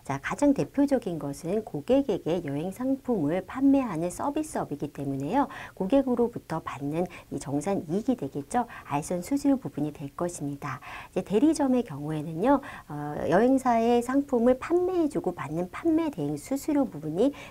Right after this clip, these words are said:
이 대리점의 수수료 부분이 될 것이고요. 뭐, 항공권의 판매 수익이 있을 수 있습니다. 자, 항공권의 판매 수익은 어떤 거냐면요. 예전 같은 경우에는 항공사에서, 어, 여행사가 항공권 발권 업무를 대행해 줬을 때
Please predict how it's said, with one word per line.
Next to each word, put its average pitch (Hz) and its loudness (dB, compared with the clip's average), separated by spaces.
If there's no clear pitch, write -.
이 147 -2
대리점의 185 0
수수료 262 -2
부분이 156 -4
될 - -12
것이고요. 170 -2
뭐, 143 -6
항공권의 247 2
판매 294 8
수익이 254 2
있을 147 2
수 170 -4
있습니다. 143 -2
자, - -6
항공권의 311 6
판매 254 6
수익은 196 -2
어떤 240 0
거냐면요. 165 0
예전 208 4
같은 208 0
경우에는 147 -2
항공사에서, 180 0
어, 143 -2
여행사가 226 2
항공권 240 0
발권 208 -4
업무를 240 2
대행해 147 -4
줬을 - -10
때 269 4